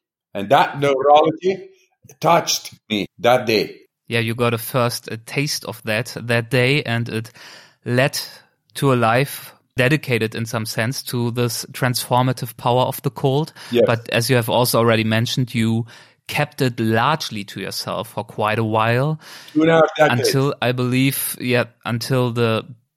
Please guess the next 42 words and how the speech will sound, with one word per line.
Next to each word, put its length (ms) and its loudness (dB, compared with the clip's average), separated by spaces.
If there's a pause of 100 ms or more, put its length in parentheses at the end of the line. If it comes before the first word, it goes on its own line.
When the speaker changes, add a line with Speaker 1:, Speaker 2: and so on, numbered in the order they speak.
(120)
Speaker 2:
yeah, 200 -2
T 220 -4
V, 300 -4
uh, 160 -2
channels 420 0
showed 320 -2
up. 220 -2 (120)
But 180 0
I 80 2
think 400 -4
also 680 2 (540)
the 80 -4
year 220 2
of, 360 0
uh, 120 -2
nineteen 800 0
ninety-five 800 -2
was 160 -8
pretty 400 -6
impactful 560 -10
in 100 -10
this 140 6
Speaker 1:
Oh, 60 8
yeah. 200 6
Speaker 2:
sense. 200 0
And 200 -8
my 120 -4
question 440 -4
is, 200 -4 (280)
if 240 2
you 80 0
would 220 0
mind 560 2
talking 380 -2
about 320 -4
that 220 -6
year 140 -4
and 120 -10
what 160 -6
happened 220 0
Speaker 1:
Sure. 180 8
Speaker 2:
then. 140 -8